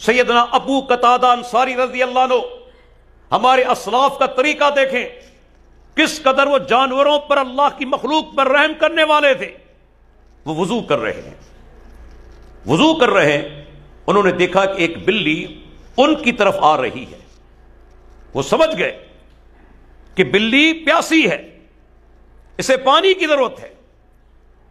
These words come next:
मैं यहां कहता हूं, गौर करें, अगर आज हम होते, वुजू कर रहे होते और कोई बिल्ली नजदीक होती,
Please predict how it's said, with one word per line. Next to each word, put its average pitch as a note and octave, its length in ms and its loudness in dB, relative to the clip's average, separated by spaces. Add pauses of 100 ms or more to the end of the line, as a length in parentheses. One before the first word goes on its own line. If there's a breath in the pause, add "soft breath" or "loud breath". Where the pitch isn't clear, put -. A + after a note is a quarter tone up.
मैं D#3+ 80 -2
यहां F#3 240 2
कहता F3+ 300 0
हूं, E3 380 -2 (840)
गौर B3 340 2
करें, F#3 200 -4
अगर F#3+ 360 -2
आज A#3 320 4
हम - 180 -6
होते, G3+ 420 -6 (920)
वुजू G#3+ 260 -2
कर G#3+ 180 0
रहे F#3+ 240 4
होते D3 420 -2 (720)
और C#4+ 280 4
कोई C#4 180 -8
बिल्ली B3 400 -6
नजदीक A3+ 500 -4
होती, G#3+ 420 -4